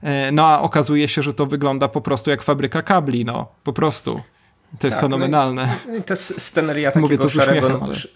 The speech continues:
Speaker 2: szarego Nowego Jorku, a nie słonecznego Los Angeles, yy, no tutaj przyczynia się do tego jeszcze właśnie, jak, yy, jak właśnie depresyjny klimat, tak, buduje ten,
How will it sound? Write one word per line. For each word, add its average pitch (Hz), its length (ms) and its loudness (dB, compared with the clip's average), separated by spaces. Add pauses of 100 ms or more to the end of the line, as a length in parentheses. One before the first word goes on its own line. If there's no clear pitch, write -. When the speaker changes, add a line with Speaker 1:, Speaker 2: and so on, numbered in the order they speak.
(120)
Speaker 2:
szarego 135 420 0
Nowego 123 360 2
Jorku, 120 360 2
a 117 80 4
nie 113 120 0
słonecznego 113 680 0
Los 113 220 -2
Angeles, 107 760 0
yy, 110 1080 -4
no 113 100 -4
tutaj - 320 -4 (120)
przyczynia 131 420 2
się 107 200 0
do 101 120 -4
tego 104 460 0
jeszcze 101 360 -4
właśnie, 104 600 0
jak, 104 640 -2 (340)
yy, 110 80 -4
jak 107 180 0
właśnie 110 240 0
depresyjny 117 540 2
klimat, 110 380 2
tak, 110 180 0
buduje 101 400 -2
ten, 101 260 -4